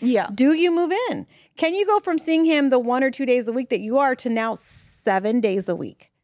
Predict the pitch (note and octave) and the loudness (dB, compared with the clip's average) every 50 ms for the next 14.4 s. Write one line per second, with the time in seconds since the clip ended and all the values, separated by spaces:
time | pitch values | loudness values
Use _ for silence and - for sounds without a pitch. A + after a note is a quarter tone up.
0 | _ _ _ _ _ - A3+ A3+ A3 G3 F3 D3 - - - C#4 C#4 C#4+ D4 - | _ _ _ _ _ -4 -2 0 0 0 0 -2 -4 -2 -2 0 0 0 0 -2
1 | C#4 C#4 D#4+ D4+ D#4+ E4 E4 E4+ D#4+ D4+ - B3 C4+ C4+ A#3+ - A#3 A3 A#3 B3 | -2 -2 0 0 0 0 0 -2 -4 -6 -4 -4 -2 -2 0 0 -2 -2 -2 -2
2 | B3+ B3 B3 - C4 B3+ B3+ C4+ C#4 C#4 - - - A3 G#3+ G3 F#3+ F#3 F#3+ F#3 | -4 -4 -2 -2 0 0 2 2 0 -2 -4 -4 -2 0 0 0 0 -2 -4 -6
3 | F#3+ G3 G3+ G3 G3 F#3+ - - G#3+ G#3 G3+ - - A#3+ A#3 C4+ C#4+ B3 G#3+ G#3 | -6 -4 -4 -4 -6 -6 -4 -4 -4 -4 -4 -2 0 2 2 2 2 0 -2 -2
4 | G3+ G3+ G#3+ G#3 G#3 - - A3 G#3+ - - A#3 G#3+ G#3 G#3 - - G3 G3+ G#3 | -2 -2 0 0 0 0 0 -2 -4 -2 -4 -4 -4 -6 -6 -4 -2 -2 -2 -2
5 | G#3+ G#3 G3 F#3+ - G3+ G3+ - C4+ B3+ - - A#3 G#3+ G#3 G3+ G#3+ A#3+ C4 - | -2 -2 -2 -2 0 -2 -4 -4 -6 -6 -2 0 0 2 0 0 -2 -2 -2 -2
6 | A#3 G#3 G#3 G#3+ G3+ F#3+ F#3+ F#3 - - - F#3 F3+ F#3+ G3 G3+ F#3+ F#3+ - - | -4 -6 -6 -8 -10 -10 -10 -10 -12 -14 -14 -12 -12 -10 -8 -8 -10 -10 -10 -8
7 | G#3 F#3+ G3 G3 - - - - - - G#3+ - - G3 G3+ A#3 C#4 C#4 _ - | -6 -6 -6 -6 -6 -8 -10 -10 -12 -12 -10 -8 -6 -6 -6 -6 -8 -12 _ -20
8 | - - - F4 D#4+ D4+ C4+ - - F4 B3 B3 A#3 G4+ G#4 G4 - A4 G#4 F4 | -20 -20 -20 -16 -14 -14 -10 -4 -2 -2 0 2 2 2 0 0 0 0 0 0
9 | C4+ D4 F#4 F#4 G4 F4+ A4+ A#4+ - - F4 A4+ G#4+ G#4 A#4 A4+ E4+ C#4+ C4+ C4+ | 0 -2 0 0 0 2 2 2 2 0 -2 -2 0 2 2 2 2 2 0 0
10 | C#4 D#4 D#4 D4 D4+ D4 C#4+ C#4+ C#4+ A#3 C4+ D#4 C#4 D4+ C#4 C4+ - D#4+ D#4+ E4 | 2 2 2 2 2 2 2 0 -2 0 0 0 0 0 -2 -2 0 0 0 0
11 | D4 - - - C4 A#3 C4 C#4 C4+ C4+ C4 C4+ C#4 C4+ - - - - C#4 C#4+ | 0 -4 -2 -2 0 2 2 2 2 2 2 0 -2 -2 -6 -8 -4 0 0 0
12 | C#4+ D4 C#4+ C4 C4 B3+ C4 C4 - A#3 D#4 D4 D4 C4+ C4 C4+ A#3 A#3+ A#3+ A#3+ | 2 0 0 2 2 0 0 0 -2 -2 -2 -2 -2 0 -2 0 0 2 2 2
13 | B3 C#4 D#4+ D4 B3 G3+ F3 E3 D#3+ F#3+ C4+ C4 C#4 C#4 C#4+ E4+ F#4 - D4+ C#4+ | 4 4 4 4 2 2 0 -2 -4 -2 0 0 2 2 0 -2 -2 -2 0 0
14 | B3+ A#3+ A#3+ B3 C#4 D#4+ F#4 F#4+ | 2 2 2 2 2 0 -2 -4